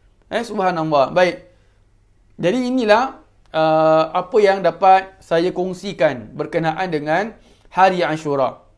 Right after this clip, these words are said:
Baik. Walaupun kita sedia maklum bahawa hari Ashura itu adalah hari kegembiraan. Nabi sallallahu alaihi wasallam perintahkan berpuasa dan sebagainya. Eh, kita jangan lupa satu perkara, bahawa pada hari Ashura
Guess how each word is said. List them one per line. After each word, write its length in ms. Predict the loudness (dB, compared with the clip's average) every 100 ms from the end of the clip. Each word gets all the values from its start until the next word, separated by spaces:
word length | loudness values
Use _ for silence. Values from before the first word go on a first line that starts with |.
| _ _ _
Baik. 380 | 0 0 0 -12 _ _
Walaupun 720 | 2 4 4 0 -2 -2 -6 -16 _ _ _
kita 240 | -16 -8 -6
sedia 240 | -4 -4
maklum 320 | -2 -2 -2
bahawa 480 | 0 2 2 0 0
hari 80 | -2
Ashura 460 | -4 -4 0 0 0
itu 320 | -6 -6 -4
adalah 320 | -2 0 2
hari 240 | 2 0
kegembiraan. 720 | -4 -4 -4 -2 0 2 2 0
Nabi 320 | -4 -4 -4
sallallahu 400 | -2 -2 0 -2
alaihi 100 | -2
wasallam 180 | -8 -4
perintahkan 440 | -6 -2 -2 -2 -4
berpuasa 540 | -6 0 0 0 -2
dan 220 | -2 -2 -4
sebagainya. 720 | -4 -2 0 -2 -4 -8 -10 -16 _ _ -4
Eh, 320 | 0 0 -2 -18 _ _ _ _ _ _
kita 240 | -14 -4 0
jangan 240 | 2 0
lupa 400 | -4 -2 0 0
satu 240 | 0 -6 -8
perkara, 560 | -2 0 0 -2 -2 -8
bahawa 480 | 2 2 2 -4 -2
pada 240 | -2 2
hari 240 | 4 4 2
Ashura 400 | 0 -4 -2